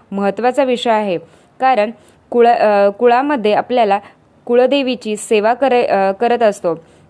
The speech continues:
कुळदेवी जी आपल्या कुळाचा उद्धार करत असते, ती जी सेवा करण्यासाठी एवढा दिवस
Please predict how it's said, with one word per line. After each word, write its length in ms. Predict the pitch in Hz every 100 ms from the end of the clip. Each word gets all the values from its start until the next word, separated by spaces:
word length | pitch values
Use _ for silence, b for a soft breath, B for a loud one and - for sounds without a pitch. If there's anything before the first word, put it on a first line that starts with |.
| -
कुळदेवी 500 | 254 269 277 240 208
जी 160 | 220
आपल्या 320 | 220 214 226 226
कुळाचा 500 | 226 226 233 226 175
उद्धार 420 | 208 190 214 262
करत 300 | 269 254 240
असते, 340 | 220 - 180 - b b b _ _ _ _ _ _ _ _ _ _ b b b b -
ती 140 | 277 240
जी 220 | 240 262
सेवा 400 | - 254 233 254
करण्यासाठी 760 | 285 262 262 262 254 214 202 -
एवढा 340 | 233 220 226
दिवस 440 | 226 247 233 240